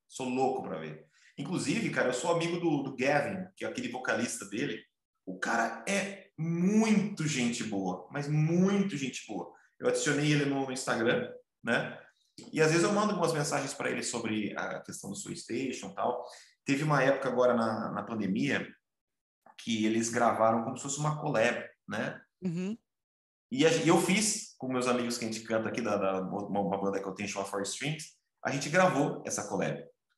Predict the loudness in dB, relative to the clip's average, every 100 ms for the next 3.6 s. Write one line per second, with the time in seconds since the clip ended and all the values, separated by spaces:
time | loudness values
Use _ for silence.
0 | _ _ 4 4 4 2 4 4 4 0
1 | -2 -2 -4 0 2 4 2 2 0 4
2 | 4 4 -2 -4 -2 0 2 0 0 2
3 | 2 0 0 0 -2 -8